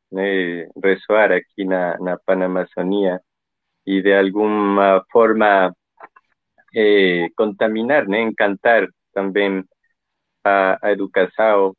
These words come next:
esa educación que, que se, que, que a veces presume demais llamarse superior, ¿no? Sobre todo, eh, como se hallando en la cabeza, ¿no? <laughs> Da, da, de, de,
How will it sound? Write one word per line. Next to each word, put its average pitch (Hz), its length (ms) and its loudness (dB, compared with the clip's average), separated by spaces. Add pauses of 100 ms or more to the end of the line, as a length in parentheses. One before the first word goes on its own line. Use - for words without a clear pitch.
(100)
esa 107 240 -4
educación 110 720 0
que, 98 380 0 (220)
que 101 240 -12
se, 90 440 -4 (720)
que, 95 360 0
que 101 60 -2
a 101 80 2
veces 107 640 0 (100)
presume 107 500 -4
demais 107 440 0 (140)
llamarse 95 440 -2
superior, 98 580 0
¿no? 101 140 -2 (180)
Sobre 95 260 -8
todo, 98 380 -10 (760)
eh, 90 500 0 (280)
como 92 640 -2 (100)
se - 100 -2
hallando 104 380 0
en 104 80 2
la 190 120 0
cabeza, 101 520 0
¿no? 98 280 -8
<laughs> - 380 -6 (380)
Da, 92 320 2
da, 92 400 2 (640)
de, 92 360 0 (100)
de, 92 300 -2